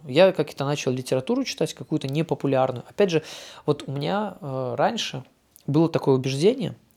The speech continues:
из которого какие-то вещи были полезные, э, следовали, из как-, и, и какие-то вещи следовали не очень полезные, не очень приятные. То есть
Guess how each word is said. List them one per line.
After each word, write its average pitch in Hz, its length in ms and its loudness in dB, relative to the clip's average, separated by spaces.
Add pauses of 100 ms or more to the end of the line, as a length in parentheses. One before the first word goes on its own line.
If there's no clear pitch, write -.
из 139 220 0
которого 147 800 2
какие-то 160 360 0
вещи 139 280 0
были 131 220 0
полезные, 123 580 -4 (480)
э, 151 180 2
следовали, 160 520 0
из 151 180 -4
как-, - 160 -8 (260)
и, 165 100 -10 (220)
и - 60 -6
какие-то 170 400 0
вещи 156 300 0
следовали 147 420 -2
не 147 140 -2
очень 120 260 -6
полезные, 143 380 -4
не 131 100 -4
очень 135 240 -4
приятные. 117 480 -6
То 127 140 -18
есть - 200 -18